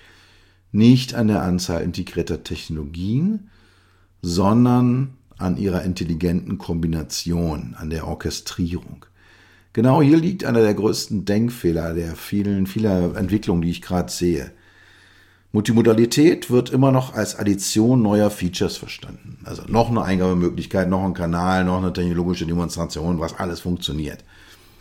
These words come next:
Echte Nutzerzentrierung entsteht nicht durch technologische Vielfalt allein.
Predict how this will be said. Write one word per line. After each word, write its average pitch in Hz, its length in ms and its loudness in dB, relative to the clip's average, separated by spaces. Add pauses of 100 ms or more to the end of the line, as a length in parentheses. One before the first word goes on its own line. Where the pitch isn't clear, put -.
(640)
Echte 165 360 4
Nutzerzentrierung - 880 -4
entsteht - 640 -2 (840)
nicht 101 680 0
durch 87 200 0
technologische 80 640 -4
Vielfalt 80 520 -6
allein. 107 720 -2